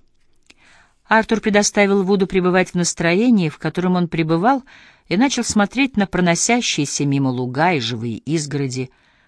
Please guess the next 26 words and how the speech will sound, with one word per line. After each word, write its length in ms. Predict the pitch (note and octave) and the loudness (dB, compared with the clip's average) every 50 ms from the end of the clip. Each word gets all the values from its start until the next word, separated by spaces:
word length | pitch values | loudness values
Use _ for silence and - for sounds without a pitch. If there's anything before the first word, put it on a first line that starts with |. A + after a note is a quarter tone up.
| _ _ _ _ | _ _ _ _
Он 120 | - E3+ E3+ | -2 -2 0
пытался 440 | - F#3+ - F#3 F#3 F3 - F#3+ | 0 0 2 2 2 2 2 0
представить 540 | E3+ - F3 E3+ - - F#3+ F3+ E3+ E3+ E3 | 0 0 0 -2 0 2 2 2 2 2 0
себе 220 | - - D#3+ E3 E3+ | -2 -2 0 0 0
Джорджа 540 | D3+ C#3+ C3 D#3+ F3 E3+ D3+ C#3 C3+ E3 | 0 0 2 4 4 4 4 2 0 0
Идолджи 760 | E3+ - - F3+ F#3 G#3 D#3+ D#3 D3+ C#3+ C3+ C3 B2 B2+ C3+ A#2+ - - - - - _ _ | 0 0 -2 -2 -2 -2 0 0 -2 -2 -2 -4 -4 -6 -6 -8 -10 -14 -20 -20 -20 _ _
в 100 | - C3+ | -2 0
этом 280 | E3 E3 - - E3 E3 | 0 0 2 0 -2 -2
поезде, 680 | - - F3+ F#3+ G3+ F#3+ E3+ D3 B2+ A#2+ B2 C3+ B2+ - - - _ - | 0 0 2 4 4 4 4 2 0 -4 -4 -6 -6 -8 -12 -20 _ -6
едущем 640 | C#3+ D3+ F3+ G3 F3 F3+ F3 - - - F3 F3 - | 0 2 2 4 4 2 0 0 0 0 0 -2 -2
в 200 | - D#3 C#3 C#3+ | -6 -6 -2 2
Мейсон-колледж, 1300 | E3 F3+ F3+ F3+ F#3 F3+ - - - F3+ F3 E3+ - - _ _ - E3+ E3+ E3 D3+ D3+ D3 - - - - - - - - _ _ _ _ | 4 4 4 4 4 2 2 0 0 0 -2 -2 -4 -6 _ _ 0 2 2 4 2 0 -2 -2 -2 -4 -4 -6 -10 -20 -20 _ _ _ _
а 160 | - D3 C#3 | 0 0 0
после 720 | C3 - - - G#3 A#3+ A3+ - - - C#3 B2 A#2+ A#2+ _ _ _ _ _ _ _ _ _ _ _ _ _ _ _ _ _ _ _ _ _ _ _ _ _ _ | 0 -2 -2 0 2 2 2 2 -2 -4 -6 -6 -8 -10 _ _ _ _ _ _ _ _ _ _ _ _ _ _ _ _ _ _ _ _ _ _ _ _ _ _
к 20 | - | -6
Сэнгстеру, 960 | - - - - D#3+ E3+ F3 F3 F3 - - - - - D#3+ D3+ D3 D#3 D3 - _ - | -4 -2 0 2 4 4 4 4 2 0 -2 -4 -4 -6 -6 -6 -6 -8 -10 -14 _ -12
Викери 680 | - D3 C#3+ D3+ E3+ F3+ E3 - - E3 D3 D3 D3+ - _ _ _ | -8 -4 -2 0 0 -2 -2 -4 -6 -6 -6 -6 -8 -10 _ _ _
и 100 | - B2 | -8 -4
Спейтсу, 800 | - - - - - D#3 D#3+ D#3+ E3 E3 - - - - C3 - _ _ _ _ _ _ _ _ _ _ _ _ _ _ _ _ _ _ _ | -2 -2 -2 -2 0 2 2 2 2 0 0 -2 -2 -2 -4 -10 _ _ _ _ _ _ _ _ _ _ _ _ _ _ _ _ _ _ _
а 140 | - F3+ G3+ | 0 0 0
после 440 | - - D#4 E4+ - - - C#3 B2+ | 2 2 0 0 0 -2 -2 -4 -4
и 280 | G2 B2 C3 C3 B2+ | -4 -4 -4 -4 -4
в 40 | - | -2
собственную 640 | - - - B3 C4 - - - - B2+ C3 A#2+ A#2 | -2 0 0 0 0 -2 -4 -8 -6 -4 -4 -4 -4
контору 520 | - C#3 C3+ B2+ - C3 B2+ B2 B2+ B2+ | -4 -4 -4 -4 -4 -6 -6 -4 -4 -2
на 340 | B2 B2 B2+ B2+ B2 A#2+ | -2 -2 -2 -2 -4 -6